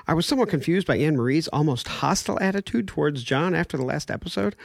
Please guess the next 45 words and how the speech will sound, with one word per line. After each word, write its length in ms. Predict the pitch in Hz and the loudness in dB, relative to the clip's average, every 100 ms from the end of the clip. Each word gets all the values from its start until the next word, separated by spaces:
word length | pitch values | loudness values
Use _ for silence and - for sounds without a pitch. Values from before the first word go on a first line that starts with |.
| - - - 143 | -18 -18 -8 -4
I 60 | |
thought 160 | 147 143 | -4 -2
the 60 | |
last 280 | 123 147 - | 0 0 -2
episode 360 | 175 143 143 117 | -6 -2 -2 0
ended 280 | 139 135 127 | 0 0 0
with 120 | 135 | 0
her 100 | 139 | 2
having 240 | 143 123 | 2 0
a 40 | 110 | -2
better 300 | - 196 147 | 0 2 2
understanding 480 | 110 113 123 113 110 | 0 -4 -4 -2 -4
of 80 | |
John 260 | 120 123 131 | -4 -2 -2
and 140 | 127 | 0
her 120 | 135 131 | 0 0
own 120 | 131 | 0
guilt 360 | 123 143 175 117 | 0 -2 0 -4
over 160 | 117 | -2
being 300 | 123 135 127 | 0 0 0
the 60 | 120 | 0
one 220 | 127 135 | 0 0
to 60 | 123 | 0
have 100 | 123 | -2
introduced 480 | 135 127 131 135 | -4 -4 -6 -6
him 160 | 139 139 - - - | -6 -6 -10 -20 -4
into 260 | 233 208 208 | -2 0 0
the 140 | 208 | 0
occult 300 | 202 160 135 | -2 -2 -2
scene. 360 | - 147 123 101 - - - - | -2 0 0 -2 -12 -20 -20 -20
It 80 | - | -8
just 220 | - 254 | -2 -2
felt 200 | - 185 | 0 0
like 200 | 175 170 - | 2 0 0
any 220 | 190 190 | 0 2
progress 420 | 165 139 127 - | 2 2 0 0
made 120 | 131 | -2
in 120 | 113 | 0
the 0 | 117 | -2
last 300 | 143 151 214 | -2 0 -2
episode 380 | 220 - 147 | -2 -2 0
never 180 | 131 123 160 | 0 2 2
happened. 440 | 214 - - - - - - - - | 0 -2 -10 -12 -18 -18 -20 -20 -4
Hmm, 420 | 294 294 269 165 127 - | 0 2 2 2 0 0
interesting. 420 | 190 - 113 | -4 -2 -6